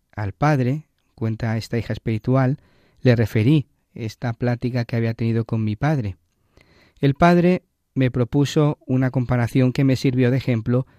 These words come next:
para todos aquellos que no quieren confesarse, porque dicen que, que no tienen pecados. El padre, por consiguiente, me dijo, "Dirás a tu padre que una habitación bien limpia,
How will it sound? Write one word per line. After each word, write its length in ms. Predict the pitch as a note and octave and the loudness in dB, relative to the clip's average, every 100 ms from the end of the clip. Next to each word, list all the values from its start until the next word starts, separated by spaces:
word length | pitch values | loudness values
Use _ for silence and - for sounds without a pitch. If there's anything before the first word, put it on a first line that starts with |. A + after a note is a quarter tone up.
| _ _ - | _ _ 0
para 220 | C#3 B2+ | 2 2
todos 280 | C#3+ D3 - | 2 2 0
aquellos 580 | C3+ B2+ A#2+ C#3 C#3+ _ _ _ - | 0 0 2 0 -2 _ _ _ -2
que 140 | B2 | 2
no 160 | B2+ C3+ | 2 2
quieren 300 | C3+ B2 A2+ | 2 0 2
confesarse, 720 | A#2 G#2+ G#2+ D#3+ D#3+ - G#2+ - | -2 -2 0 0 0 -4 -6 -8
porque 300 | A2 G#2+ A2 | -8 -4 -4
dicen 360 | A#2 G#2+ B2+ | -2 -2 -4
que, 400 | A2+ A2+ G#2+ G2+ - | -2 -4 -4 -6 -6
que 100 | G#2+ | -4
no 120 | G#2+ | -4
tienen 260 | A2+ G#2 G2 | -4 -6 -6
pecados. 500 | F#2+ D3+ D3+ F2 - _ _ _ _ _ _ _ _ - | -4 -2 -2 -4 -12 _ _ _ _ _ _ _ _ -6
El 200 | B2 A#2+ | -4 2
padre, 400 | E3 F3+ F#3 F3 | 4 4 0 -2
por 240 | - C3 | -2 -2
consiguiente, 720 | C3+ B2 C3 C3+ C#3 F3 F3+ _ - | 0 -2 0 0 0 -2 -2 _ -10
me 200 | A#2 A2 | -4 -2
dijo, 420 | A#2 G#2+ G#2+ G#2 _ _ _ _ _ _ _ _ _ - | -2 -4 -8 -8 _ _ _ _ _ _ _ _ _ 0
"Dirás 240 | C3 D3+ | 2 4
a 80 | F3+ | 2
tu 140 | D#3+ | 0
padre 440 | D3 E3+ F3 F3+ F#3+ _ _ _ - | 2 2 4 2 -4 _ _ _ -2
que 140 | C3 | 2
una 180 | D3+ D#3 | 4 4
habitación 580 | C#3 C#3 B2+ B2 A2 A2 | 4 2 0 0 0 2
bien 220 | D3+ C3 | 2 2
limpia, 480 | A2+ A#2+ D3+ F3 | 2 0 -2 -4